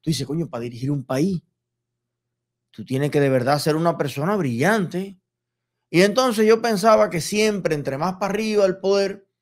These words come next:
bueno, esa gente más sabe, esa gente piensa mejor. Eh, chico, eh, es triste admitirlo, pero la práctica de lo que ellos mismos están haciendo te demuestra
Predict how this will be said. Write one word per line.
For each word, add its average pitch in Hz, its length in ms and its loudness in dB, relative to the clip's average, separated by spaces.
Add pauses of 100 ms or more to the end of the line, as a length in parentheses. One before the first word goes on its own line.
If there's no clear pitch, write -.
(680)
bueno, 170 200 -2
esa 165 160 -4
gente 156 260 -2
más 151 220 -4
sabe, 170 440 2
esa 131 220 -10
gente 143 720 -2 (500)
piensa 143 380 -4
mejor. 147 800 -2 (640)
Eh, 139 500 0
chico, 151 480 -8 (1120)
eh, 127 1200 -2
es - 80 -20
triste 156 320 -2
admitirlo, 135 640 -4 (1500)
pero 143 560 0 (460)
la 139 260 -4
práctica 160 680 2
de 139 180 -4
lo 135 140 -6
que 139 120 -6
ellos 175 220 0
mismos 180 320 0
están 165 260 -4
haciendo 180 440 -4
te 139 80 -6
demuestra 131 680 -6